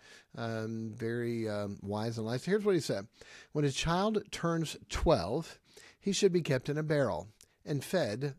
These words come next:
through the hole. When he reaches sixteen, at which time you plug the hole." <laughs> Okay, so, uh, of course, we're joking, all right? We, uh, do not, uh, believe that.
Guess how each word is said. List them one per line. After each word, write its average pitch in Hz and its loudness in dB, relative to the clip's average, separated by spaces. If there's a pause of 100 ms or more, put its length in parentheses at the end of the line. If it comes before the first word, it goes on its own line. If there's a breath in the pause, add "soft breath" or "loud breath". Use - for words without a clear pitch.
through 131 -2
the 131 2
hole. 135 4 (760 loud breath)
When 160 4
he 123 0
reaches 131 2
sixteen, 165 2 (680 loud breath)
at 147 0
which 143 4
time 135 0
you 170 -4
plug 156 0
the 143 0
hole." 147 4
<laughs> - 10 (640 loud breath)
Okay, - -4
so, 90 -2 (500 loud breath)
uh, 104 0
of 135 4
course, 180 10
we're 165 8
joking, 101 4
all 117 -4
right? 139 0
We, 123 0
uh, 120 2
do 123 -2
not, 120 -6
uh, 107 -2
believe 117 -2
that. 127 -2